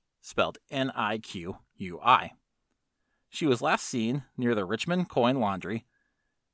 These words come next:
at South Tenth Street and East Street in Richmond, Indiana, at around three P M on July twenty-second, two thousand one. She may have traveled to the Dayton, Ohio area after leaving the laundromat.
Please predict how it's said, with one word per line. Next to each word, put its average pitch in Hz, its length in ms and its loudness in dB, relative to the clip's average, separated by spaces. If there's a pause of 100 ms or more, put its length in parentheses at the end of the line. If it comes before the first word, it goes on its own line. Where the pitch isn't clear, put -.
(120)
at 82 160 -8
South 175 300 4
Tenth 98 220 -2
Street - 360 -6 (180)
and 139 160 -4
East 127 240 -8
Street - 360 -10 (160)
in 123 140 -2
Richmond, 101 340 -4
Indiana, 92 600 -4 (320)
at 196 100 4
around 107 300 2
three 87 160 -10
P 98 220 -8
M 80 240 -10 (220)
on 135 100 -2
July 104 240 0
twenty-second, 104 640 -6 (180)
two 98 140 -12
thousand 87 380 -10
one. 101 280 2 (1040)
She - 160 -4
may 160 120 6
have 208 100 8
traveled 113 480 4
to 139 100 2
the 104 100 2
Dayton, 107 240 -2
Ohio 117 320 6
area 92 580 0
after 135 240 6
leaving 104 300 2
the 95 40 -2
laundromat. 95 680 0